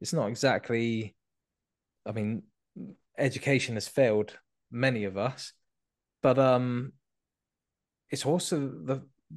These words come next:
the, this phenomena of people turning their backs on expert opinion and, uh, and, and, and, and scientific, uh,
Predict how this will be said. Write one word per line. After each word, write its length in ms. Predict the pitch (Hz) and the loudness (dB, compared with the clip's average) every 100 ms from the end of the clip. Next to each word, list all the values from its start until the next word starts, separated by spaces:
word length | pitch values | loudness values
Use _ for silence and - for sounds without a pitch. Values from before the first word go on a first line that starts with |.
| 156 | -12
the, 160 | 147 135 | -2 -2
this 240 | 117 131 | 0 -4
phenomena 460 | - - 127 127 123 | -4 -2 0 2 2
of 280 | 120 110 - | 0 -2 -6
people 280 | - 139 127 | -6 -4 -4
turning 300 | - 123 117 | -4 -4 -4
their 100 | 110 | 0
backs 340 | 117 101 - | 0 0 -4
on 100 | 113 | -6
expert 400 | 113 - - 107 | -6 -8 -6 -6
opinion 400 | - 117 107 98 | -4 -4 -4 -4
and, 220 | 101 101 | -6 -4
uh, 360 | 101 101 101 - - | -4 -4 -4 -6 -4
and, 340 | 113 104 101 | -4 -4 -6
and, 360 | 80 110 104 101 - _ | -6 -6 -6 -8 -12 _
and, 380 | - 110 107 101 - _ - | -8 -6 -4 -6 -10 _ -10
and 180 | 120 101 | -8 -6
scientific, 760 | - 135 117 107 113 - - _ _ _ _ _ - | -2 -2 -2 -4 -8 -8 -10 _ _ _ _ _ -6
uh, 320 | 117 107 101 | -2 0 0